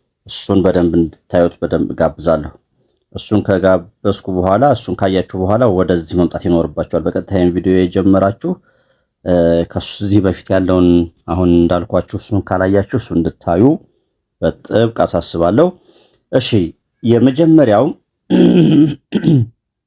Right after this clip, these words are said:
ሁለት ምስሎች አሉ። ከዚያ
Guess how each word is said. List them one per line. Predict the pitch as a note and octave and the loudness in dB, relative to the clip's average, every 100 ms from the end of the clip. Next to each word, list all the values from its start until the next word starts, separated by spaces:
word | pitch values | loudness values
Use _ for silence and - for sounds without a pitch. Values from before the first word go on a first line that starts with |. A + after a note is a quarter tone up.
| _ _ _ _ _ _ _ - | _ _ _ _ _ _ _ -4
ሁለት | A2+ A2 A2 - - - _ _ _ | 2 2 0 -8 -20 -20 _ _ _
ምስሎች | G2 F2 G2 F#2+ - | -10 -4 0 -2 0
አሉ። | E2 E2+ A#2 C#3 | 0 2 2 2
ከዚያ | C3 F2 E2 F2+ | 2 -2 0 0